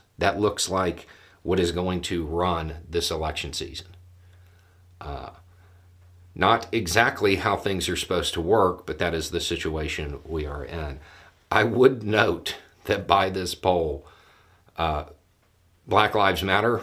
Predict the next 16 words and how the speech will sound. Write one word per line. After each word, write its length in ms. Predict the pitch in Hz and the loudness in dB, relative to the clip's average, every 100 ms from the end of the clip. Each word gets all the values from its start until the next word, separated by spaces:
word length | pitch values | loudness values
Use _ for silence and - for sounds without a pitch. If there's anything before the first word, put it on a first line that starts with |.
| - - - _ _ _ _ _ _ - - - - | -8 -20 -20 _ _ _ _ _ _ -20 -20 -18 -2
yeah, 220 | 98 - - _ _ - - - - _ _ | 0 0 -2 _ _ -20 -20 -20 -20 _ _
it, 140 | - 110 | 4 6
it 260 | 101 104 | 6 4
is 380 | 107 98 85 - - _ _ _ _ _ _ _ - | 4 2 -2 -6 -8 _ _ _ _ _ _ _ -4
much 520 | 85 113 - - - - _ - | 4 4 4 0 0 -10 _ -4
more 300 | 90 104 95 | 2 4 4
favorable 760 | - 92 101 110 123 135 123 _ _ _ _ _ _ _ _ _ _ _ _ - | 4 4 6 6 6 2 -2 _ _ _ _ _ _ _ _ _ _ _ _ -8
than 180 | 82 | -6
anything 400 | 78 87 90 90 | -4 -6 -4 -4
else. 400 | 87 80 - - - _ _ _ _ _ _ _ _ _ _ _ _ _ _ _ _ - _ _ _ - | -6 -8 -10 -12 -12 _ _ _ _ _ _ _ _ _ _ _ _ _ _ _ _ -20 _ _ _ -2
It 140 | 90 | 0
has 440 | 101 95 90 82 - | 2 2 2 0 -4
a, 520 | 90 85 85 78 78 - _ _ _ _ _ _ - _ - | -2 0 0 -4 -8 -12 _ _ _ _ _ _ -20 _ -4
a 60 | |
smaller 400 | 92 - 104 92 | -2 0 2 2
gap. 420 | 82 95 78 - | 2 2 0 -4